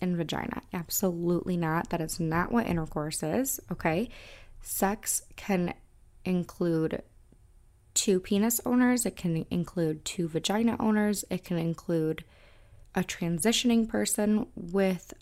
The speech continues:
a vulva. It can include a transitioning person of any skin color, any size, any anything, if they have breasts or not. This is for any single human body, okay?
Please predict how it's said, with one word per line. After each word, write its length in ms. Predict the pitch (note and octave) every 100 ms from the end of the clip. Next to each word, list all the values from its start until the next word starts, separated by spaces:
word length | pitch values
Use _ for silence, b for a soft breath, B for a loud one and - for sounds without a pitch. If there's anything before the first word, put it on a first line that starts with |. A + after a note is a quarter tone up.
| -
a 80 |
vulva. 680 | E3 A#3 C4 B3 B3 A#3 A3+ -
It 160 | F#3+
can 420 | - F3+ E3 E3+ F3
include 460 | F3+ D#3+ F3+ E3 -
a 40 |
transitioning 840 | D#3 - E3 E3+ F#3+ - F#3+ F3+
person 640 | E3+ E3+ E3+ F3+ E3+ E3 E3+ b b b b b b -
of 160 | F3 -
any 220 | C4 D#4 D4+
skin 320 | - G#3+ G#3+
color, 420 | - F#3+ F#3+ F#3+
any 220 | - G#3+
size, 600 | G#3 - F3+ F3+ F3 F3 -
any 300 | - F#3+ F#3 - -
anything, 760 | - F#3 F3 - F3 E3+ E3+ - -
if 180 | F3+ -
they 160 | E3
have 540 | E3 D#3 D#3 - - - b b -
breasts 440 | - A3+ A#3 - -
or 140 | F#3 F3+
not. 380 | F#3 F#3+ F#3+ - - - -
This 180 | B3+
is 140 | D#4+ -
for 200 | - C4 -
any 260 | G3 G3 G3+
single 380 | - F#3+ F3
human 440 | F3 - E3+ E3 E3
body, 460 | E3+ D3+ - - -
okay? 420 | E3+ - F3+ F#3+